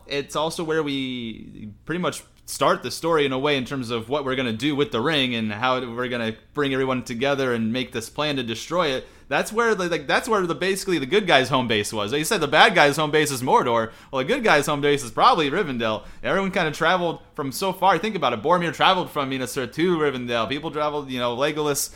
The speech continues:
you know, from Mirkwood and Gimli from the mountains. They, they all came here to Rivendell, so absolutely had to put it on the list. That's my number four. Lo-, best, my number four, my top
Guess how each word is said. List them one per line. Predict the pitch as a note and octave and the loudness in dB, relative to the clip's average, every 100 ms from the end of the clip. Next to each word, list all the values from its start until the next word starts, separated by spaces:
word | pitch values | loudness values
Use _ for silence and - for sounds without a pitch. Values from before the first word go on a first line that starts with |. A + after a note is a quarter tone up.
| - - | -20 -14
you | A#2+ | -8
know, | B2 | -8
from | A#2 C3+ B2+ A#2+ A2+ | -6 -2 -2 -4 -4
Mirkwood | A2+ E3 F3 C3+ B2 | 0 -2 0 0 0
and | A#2 A#2+ A#2 | 0 -4 -2
Gimli | C#3 E3 C#3 | -4 -2 -6
from | A#2+ B2 | -6 -8
the | A#2 A2 | -6 -6
mountains. | F#2+ A2 A2 C3+ G#3+ A#2 B2 | -6 -6 0 2 2 0 -4
They, | B2+ E3+ D3 | 0 0 0
they | C#3 | 0
all | F#3 F#3 | 2 0
came | F3+ F3 F#3+ | -2 -6 -4
here | F3+ G3 G3+ F#3 - - | -2 0 -2 -6 -18 -14
to | - | -2
Rivendell, | D#3 F3 F3 F3+ F#3 | -2 0 0 2 2
so | - A#2+ A2+ - - - - - - | 0 0 0 -6 -20 -20 -20 -20 -6
absolutely | B2+ D#3+ - D3 E3 D#3 | -2 -2 -4 -6 -4 -2
had | C#3+ | -2
to | B2+ | -2
put | D#3+ | -2
it | D3 | 0
on | C#3 | 0
the | B2+ | -2
list. | B2+ D#3+ F3 | -4 -4 -2
That's | C#3 C#3 C#3+ | -2 -4 -2
my | C3 A#2 | -2 0
number | A2+ D3 D#3+ D#3 | -2 -2 -4 -6
four. | - - D#3 E3+ E3+ F3 - - - - | -6 -4 -2 -2 -4 -6 -18 -20 -20 -4
Lo-, | C#3 | -4
best, | C3 C3 C3+ D#3 C#3+ | -4 -4 -2 -2 -4
my | C#3+ C#3+ B2+ A2+ | -6 -6 -8 -12
number | D3 D#3 | -10 -8
four, | - F3 | -4 -2
my | C#3+ B2+ | 0 -2
top | - D3 - | -2 -2 -4